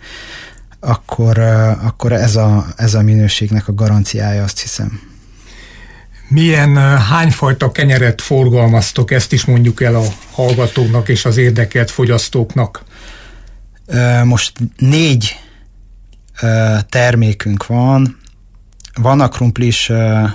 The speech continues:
Speaker 1: házi kenyerünk, az a, az a húzó termék, meg a legnépszerűbb is. Ö, van egy teljes kiőrlésű liszt és, ö, és, ö, rendes lisztnek a kava-,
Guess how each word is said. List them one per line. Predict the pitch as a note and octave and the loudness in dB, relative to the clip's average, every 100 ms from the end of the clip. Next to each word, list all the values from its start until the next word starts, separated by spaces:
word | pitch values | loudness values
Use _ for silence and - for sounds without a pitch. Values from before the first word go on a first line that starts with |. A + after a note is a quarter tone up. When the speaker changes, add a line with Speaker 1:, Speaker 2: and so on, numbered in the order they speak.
| - | -8
Speaker 1:
házi | - A#2 A2+ A2 | -6 0 0 0
kenyerünk, | - A#2 A2+ A2 A2 A2 - | 0 0 2 2 2 0 -2
az | A#2+ A2+ | -2 0
a, | A#2+ A2+ G#2 - - - - | 0 0 -2 -6 -20 -20 -14
az | - C3 | -4 0
a | |
húzó | A#2 B2 B2 B2+ | 2 2 2 0
termék, | - A#2+ A#2 A#2 - | -2 0 2 0 0
meg | A2+ | -2
a | A2+ | 0
legnépszerűbb | A#2 A#2 A2+ A#2 G#2+ B2 A#2 G#2+ G#2 | 0 2 2 0 -2 -2 0 0 0
is. | A2 B2 C3 - - - - - - | 0 0 -2 -6 -16 -20 -20 -20 -20
Ö, | - A#2 A#2 A2 A2 A2 - - - | -8 0 2 2 2 0 -4 -14 -8
van | A#2+ C3+ | 0 2
egy | B2+ A2+ | 2 0
teljes | B2 A#2+ - | 0 0 -2
kiőrlésű | - B2 A#2+ A#2+ A#2+ - B2 A#2+ A#2 - - B2+ - _ - | -2 0 0 0 0 0 0 0 -2 -6 -6 -6 -6 _ -14
liszt | - B2 B2+ - - | -2 0 2 0 -2
és, | A#2 G#2+ - | -2 0 -2
ö, | A2+ A2 G#2+ G#2 G#2 - - - - - - - - - - - - | -2 0 0 0 -2 -6 -20 -20 -20 -20 -20 -20 -20 -20 -20 -20 -12
és, | - A2+ A2 - - | -2 0 2 0 0
ö, | A2 A2 | 0 2
rendes | A2 B2+ A#2+ A2+ - | 2 2 2 0 -2
lisztnek | A#2 - A#2 | -4 -2 -4
a | - | -2
kava-, | - A2 A#2 | -2 0 0